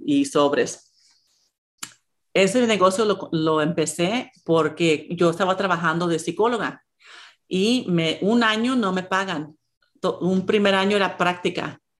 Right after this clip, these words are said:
y no pagan. En-, yo dije, "Voy a empezar un negocio para agarrar dinero mientras que estoy haciendo esta práctica". Luego empecé a trabajar y el negocio empezó a subir. Bueno,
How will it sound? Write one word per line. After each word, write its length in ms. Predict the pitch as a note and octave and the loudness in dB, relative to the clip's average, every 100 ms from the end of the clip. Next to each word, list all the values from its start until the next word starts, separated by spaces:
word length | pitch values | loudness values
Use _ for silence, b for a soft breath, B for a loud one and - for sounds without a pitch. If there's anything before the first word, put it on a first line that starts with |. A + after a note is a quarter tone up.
| _ | _
y 120 | - D#3+ | -2 0
no 220 | E3 D#3+ | 0 2
pagan. 400 | D#3+ D#3 D3 - | 0 0 -4 -4
En-, 240 | D#3+ D#3+ - - | -6 -6 -6 2
yo 200 | D#3+ D#3+ | 4 6
dije, 280 | E3 E3 | 4 0
"Voy 220 | D3 E3+ F3+ | 2 4 4
a 40 | |
empezar 280 | F#3+ F#3+ F3 | 2 0 0
un 100 | F3+ | 2
negocio 440 | F3+ E3+ E3+ F#3+ | 4 2 2 0
para 240 | F3+ D3 D3 | 2 2 2
agarrar 520 | C#3+ C#3+ D3 D3 D3+ | 0 -2 -2 -2 0
dinero 420 | G#3+ A#3 G3 G3 | 0 2 2 0
mientras 480 | G3+ E3 D#3 D3 D3+ | 0 -2 0 -2 -2
que 280 | D3 C#3+ C#3 b b b _ | 0 0 0 b b b _
estoy 300 | E3+ E3 F3+ | -4 2 2
haciendo 380 | F3 F#3 E3+ E3 | 4 0 0 0
esta 360 | E3 D#3+ D3+ | 0 -4 -4
práctica". 640 | D3+ D3 - D#3 - - _ B B B | -4 -4 -4 -8 -8 -12 _ B B B
Luego 240 | F3+ E3+ | 2 4
empecé 320 | F#3+ G3 F#3 F3+ | 4 2 2 2
a 100 | F3+ | 2
trabajar 560 | G3 F#3 G3 A3+ C4 B B _ | 0 2 2 0 -2 B B _
y 180 | F3 | -2
el 100 | F#3 | 2
negocio 920 | F3+ E3 F3+ D#4+ E4+ G3 F3+ F#3+ G#3 - _ _ _ _ _ _ _ _ | 2 2 0 0 0 0 0 -2 -6 -18 _ _ _ _ _ _ _ _
empezó 480 | F3 F3 F3+ F3 F#3 | -2 0 0 0 0
a 60 | F3 | 0
subir. 480 | F3 D#3+ B2 - _ _ _ _ _ _ - - _ _ _ | -2 -2 -4 -6 _ _ _ _ _ _ -20 -20 _ _ _
Bueno, 640 | C#3+ D#3 D3 C#3+ - - | -2 0 2 0 -2 -10